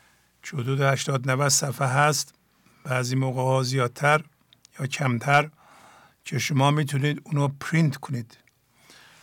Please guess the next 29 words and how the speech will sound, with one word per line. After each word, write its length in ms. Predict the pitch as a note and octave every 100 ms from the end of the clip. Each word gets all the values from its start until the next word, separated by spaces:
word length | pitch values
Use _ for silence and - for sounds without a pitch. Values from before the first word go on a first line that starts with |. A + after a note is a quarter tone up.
| -
اونم 340 | - C#3+ C#3+ C#3+
البته 380 | D3 C3 C#3 D#3
مجانی 640 | C#3 C3 A#2+ B2+ C3 C#3+
است. 240 | D3 C3
هر 220 | A2+ C#3+ D#3
کدوم 320 | - C#3+ D3
از 200 | C#3 B2+
این 280 | C#3 C#3 B2+ - _ _ _ _ _ _ _ _ _ _ _ _ _ _ _ _ _ _ _ _ _
فایل 440 | - - C3+ B2+
ها 420 | A#2+ C3 D3+ D#3 D3
یه 360 | D3 D3 C#3+
جزوهٔ 540 | C#3 D#3 C3 C#3 D3 C#3
کوچیکی 480 | - C3+ E3+ -
می‌تونه 280 | D3 B2+ C3+
بشه 360 | A#2+ C#3+ C#3 D3
که 140 | D#3
شما 280 | C#3 D3 C#3
می‌تونید 520 | C#3 C3 C#3+ C3+ B2+ _ _ _ _ _ _ _ _ _ _ -
با 120 | C#3+
خودتون 360 | B2 D3 C#3 C#3+
داشته 320 | C3+ B2+ D#3+
باشین. 380 | C#3+ C#3 - C#3+
اگه 140 | B2+
خواستین 480 | B2 C3 A2+ D3 B2
بخونید، 520 | C3 C3+ D#3 D3+ C#3+
شعرهای 580 | - - B2+ B2+ B2 C3
مولانامون 680 | C3+ B2+ B2+ B2+ C3 C3 B2
تو 180 | C3+ C3+
هست. 460 | B2 D3+ D3+ -